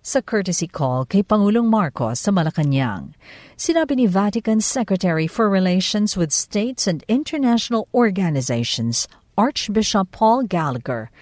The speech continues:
na pinapupurihan ng Santo Papa ang mga Pilipino, hindi lamang sa Pilipinas, kundi sa buong mundo, dahil dalaan nila ng mga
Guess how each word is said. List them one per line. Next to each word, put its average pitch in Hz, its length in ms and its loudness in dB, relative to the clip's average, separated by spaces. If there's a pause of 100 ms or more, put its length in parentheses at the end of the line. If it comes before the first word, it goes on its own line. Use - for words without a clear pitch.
(300)
na 240 80 0
pinapupurihan 247 1120 0
ng 233 80 2
Santo 220 400 0
Papa 185 560 -4
ang 226 160 0
mga 233 240 2
Pilipino, 214 720 -2 (320)
hindi 202 240 4
lamang 190 480 4
sa - 160 -2
Pilipinas, 269 720 -2 (240)
kundi 269 400 0
sa - 240 0
buong 180 240 4
mundo, 160 560 2 (400)
dahil 196 560 0
dalaan 190 640 2
nila 120 240 0
ng 139 160 -2
mga 147 180 0